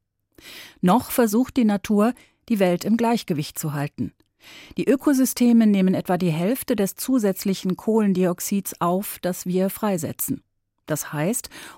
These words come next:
ohne die Ökosysteme im Meer und an Land würde der Kohlendioxidgehalt in der Atmosphäre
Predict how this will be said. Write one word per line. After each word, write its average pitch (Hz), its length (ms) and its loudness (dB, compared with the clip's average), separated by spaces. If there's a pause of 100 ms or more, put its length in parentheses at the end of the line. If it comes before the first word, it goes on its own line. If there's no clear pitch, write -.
ohne 285 280 6
die 196 180 0
Ökosysteme 196 840 0
im 175 200 2
Meer 202 380 2
und 165 180 -2
an 156 80 0
Land 160 380 4 (320)
würde 190 260 2
der 165 220 0
Kohlendioxidgehalt 196 1300 0
in 180 140 -2
der 175 160 -2
Atmosphäre 196 720 0